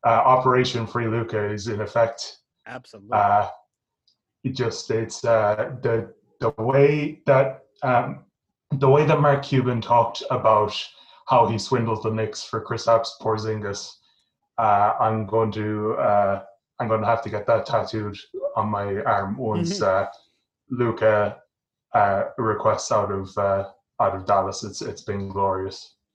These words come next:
Speaker 2: It's coming. I mean, he's not, it, there's already talk about him and the supposed shadow G M, who's a former professional gambler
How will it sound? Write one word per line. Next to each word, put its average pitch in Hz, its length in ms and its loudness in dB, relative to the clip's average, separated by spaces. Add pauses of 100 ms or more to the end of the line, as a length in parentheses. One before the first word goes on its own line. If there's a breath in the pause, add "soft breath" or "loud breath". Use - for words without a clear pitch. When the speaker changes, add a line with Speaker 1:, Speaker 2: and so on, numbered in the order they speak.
(480)
Speaker 2:
It's 170 220 -18
coming. 104 400 -18 (480)
I 101 60 -20
mean, 110 160 -18
he's 131 180 -12
not, 143 240 -4
it, 110 140 -20 (260)
there's 143 240 -8
already 165 380 -4
talk 139 380 -4
about 123 440 -6 (560)
him 156 220 -8
and 127 260 -8 (220)
the 110 320 -12 (220)
supposed 131 580 -12 (240)
shadow 139 640 -8
G 127 340 -10
M, 135 500 -8
who's 110 420 -20
a 110 60 -20
former 123 540 -14
professional 120 720 -12
gambler 143 720 -4